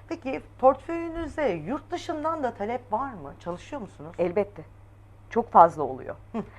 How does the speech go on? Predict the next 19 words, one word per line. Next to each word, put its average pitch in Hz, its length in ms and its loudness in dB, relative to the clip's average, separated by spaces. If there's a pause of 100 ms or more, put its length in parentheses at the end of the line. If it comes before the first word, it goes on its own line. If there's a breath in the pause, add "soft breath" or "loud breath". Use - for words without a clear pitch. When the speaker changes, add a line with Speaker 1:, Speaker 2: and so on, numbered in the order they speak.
(100)
Speaker 2:
Çünkü, 247 340 -4
e, 214 280 4
içinde 240 500 -2
bulunduğumuz 208 840 0
marka 240 640 12
zaten 214 360 10
uluslararası 226 720 2
bir 131 120 -6
marka. 143 440 2 (140)
Speaker 1:
Evet. 160 140 -4 (180)
Speaker 2:
E, 165 320 4
dolayısıyla 220 560 4
bunun 233 260 2
gücünü 220 320 -2
çok 208 220 -4
güzel 156 280 8
kullanıyoruz 151 640 -2 (120)
biz. 113 120 -14 (380 loud breath)
E, 165 360 2